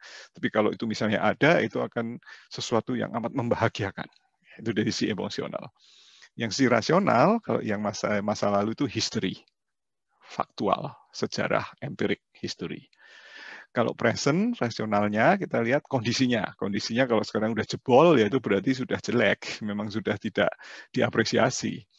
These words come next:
gitu, eh, secara rasional. Tapi kalau kondisinya masih terpelihara, walaupun sudah berubah bentuk, tapi masih dipertahankan, ya itu berarti maksimal gitu. Kemudian masa depan, rasional, itu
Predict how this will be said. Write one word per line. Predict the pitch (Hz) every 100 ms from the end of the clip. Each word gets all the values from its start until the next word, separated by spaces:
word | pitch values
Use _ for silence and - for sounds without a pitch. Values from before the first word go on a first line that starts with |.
| _ - _
gitu, | - - -
eh, | - 110 113 -
secara | 110 104 101
rasional. | 101 - 98 107 -
Tapi | - 104 117
kalau | 110 107
kondisinya | 104 110 104 - 107 107
masih | 104
terpelihara, | - 98 104 101 107 110 151
walaupun | 131 104 98 101
sudah | 98 101
berubah | - 101 104 -
bentuk, | 104 98 143 -
tapi | 113 107
masih | 104 101 107
dipertahankan, | 95 98 - 101 104 127 156 180 -
ya | -
itu | - 131 117 - _ _
berarti | - - 123
maksimal | 104 - 113 110 98 - -
gitu. | - - - - - - - - - - _ -
Kemudian | 104 117 113 107
masa | 107 101
depan, | - - 117 170 214 220 - -
rasional, | - 127 104 98 113 147 208 208 -
itu | 147 139 135